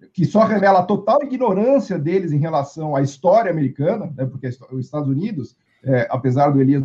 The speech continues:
não gostar muito disso, ele foi construído por caras como, como Hamilton, caras como Roosevelt, Theodore Roosevelt, como Franklin Delano Roosevelt, como, como Eisenhower.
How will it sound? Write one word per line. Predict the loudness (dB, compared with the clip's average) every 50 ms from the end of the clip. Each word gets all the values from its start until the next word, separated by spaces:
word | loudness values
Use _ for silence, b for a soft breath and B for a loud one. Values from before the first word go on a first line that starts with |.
| -2 -2
não | -2 0
gostar | 0 -2 -2 0 0 0
muito | 0 0 -2 -4
disso, | -2 -2 -2 -2
ele | -4 -6
foi | 0 0 0 0
construído | 2 -2 -4 -4 -6 -6 -6 -6 -6 -8
por | -10 -12 -4
caras | 0 0 2 2 0
como, | -2 -4 -4 -4 -4 -4 -6 -10 _ _ _ _ _
como | _ 0 2 4 4
Hamilton, | 4 6 6 6 8 8 8 6 6 4 2 2 2 0 -2 2
caras | 2 2 2 2 0
como | -2 -4 0 2 4
Roosevelt, | 4 6 6 6 6 6 6 4 2 -2 -4 -4
Theodore | -6 -6 -6 -4 -2 0
Roosevelt, | 2 2 2 2 2 2 0 0 -2 -6 -6 -8
como | -8 -10 -10
Franklin | -8 -8 -8 -8 -6 -8 -8 -6
Delano | -6 -4 -4 -2 -2
Roosevelt, | 0 0 2 2 0 0 -2 -4 -6
como, | -8 -10 -10 -10 b b b b b b _
como | 0 4 6 6
Eisenhower. | 6 6 4 4 4 4 6 6 6 6 6 6 4 0 -2